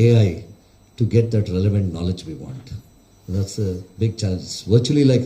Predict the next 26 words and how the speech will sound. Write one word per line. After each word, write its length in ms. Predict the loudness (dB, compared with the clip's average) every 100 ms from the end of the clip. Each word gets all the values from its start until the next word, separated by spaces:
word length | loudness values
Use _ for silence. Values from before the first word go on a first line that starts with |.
| 2
replacing 400 | 4 2 2 0 0
the 60 | 2
human 200 | 2 4 4
brain 220 | 4 2 -2
with 120 | -2 -2
a 20 | 0
better 160 | 0
brain. 280 | 0 -2 -6 -8 -16 _ _ _ -20 -20 -20 -20 _ _ -8 -4
And, 240 | -2 -2 -2
uh, 380 | -2 -2 -2 -6 -8 -14 -14 -8
uh, 200 | -4 -6 -8 -14 -14 -2 0
recently 360 | 2 0 2 4 4
I, 20 | 2 -2 -6 -14 -20 -2 2
a 20 | 6
team 120 | 6 6
of 40 | 4
boys 200 | 2 2 0 -2
came 200 | -2 -4 -12 -20 _ _ _ _ _ _ -4
and 100 | 0 4
they 100 | 2 2
said, 140 | -2 0
"Sir, 100 | 0 0 2
we 60 | 2 2
have 100 | 2
devised 360 | 0 2 0
a 20 | 0